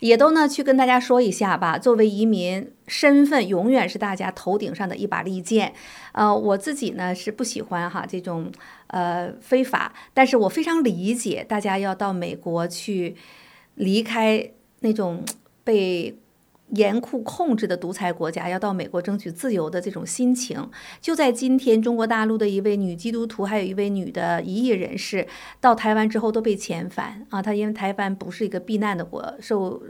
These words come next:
避难的国家的签署国，所以呢很不容易，逃出中国大陆非常的不容易。呃，既然已经来了哈，就是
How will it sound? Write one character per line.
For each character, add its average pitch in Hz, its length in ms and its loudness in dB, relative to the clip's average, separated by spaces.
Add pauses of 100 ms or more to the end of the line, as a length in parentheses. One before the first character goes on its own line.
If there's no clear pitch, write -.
避 226 100 -4
难 220 180 2
的 180 140 -6
国 165 180 -8
家 180 160 -6
的 - 80 -8
签 214 220 -2
署 220 140 -6
国， - 440 -4 (440)
所 311 120 -2
以 294 40 2
呢 262 100 2
很 208 220 -2
不 294 200 -2
容 196 280 -2
易， 190 100 -4
逃 220 180 0
出 247 140 -2
中 247 160 0
国 240 100 2
大 233 240 -4
陆 220 140 0
非 269 180 -2
常 214 160 0
的 175 80 -6
不 - 140 -12
容 160 260 -6
易。 170 300 -6 (320)
呃， 208 180 0
既 285 180 0
然 262 140 6
已 233 80 2
经 180 220 -2
来 175 280 -4
了 196 180 4
哈， 180 240 -6
就 185 120 -6
是 175 320 -4